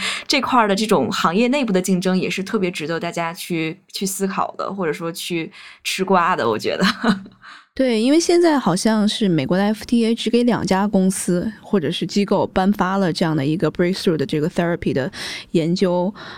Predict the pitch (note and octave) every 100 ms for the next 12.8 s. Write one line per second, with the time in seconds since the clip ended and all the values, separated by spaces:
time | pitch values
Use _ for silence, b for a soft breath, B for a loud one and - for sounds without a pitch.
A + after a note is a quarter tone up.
0 | - C3 G2 - - G#3 G3 - G3+ D3
1 | A#2+ G3+ F#3 F3 - F#3 F3+ E3+ - F3+
2 | F#3 - D#3+ A2+ F3 D3+ - - D3+ D3+
3 | E3+ B B B - G3 F#3 F#3 F#3 F#3
4 | F3+ G3 F3 E3 F#3 F3+ B3+ C4 F3+ G#3+
5 | G3 F#3 F3 F#3 G#3 - G#3+ A#3 C#4 -
6 | - - B3 D4 C4+ A3 A#3+ G3+ B3+ A3
7 | B3+ G3 G3 D#4+ B3 - D3 E3 - F#3
8 | G#3 G3 F#3+ G3 F3+ E3+ - F#3 G3 G3
9 | - F#3+ F3 F#3 E3+ G#3+ A#3+ F3+ F#3 F3+
10 | F3 - E3+ B3 C4 B3 B3+ C4+ - D#4
11 | A#3 E3 F3+ A#3+ - D3 - D#3+ D3+ E3+
12 | F3+ G3+ G#3 G3 D#3+ D#3 F3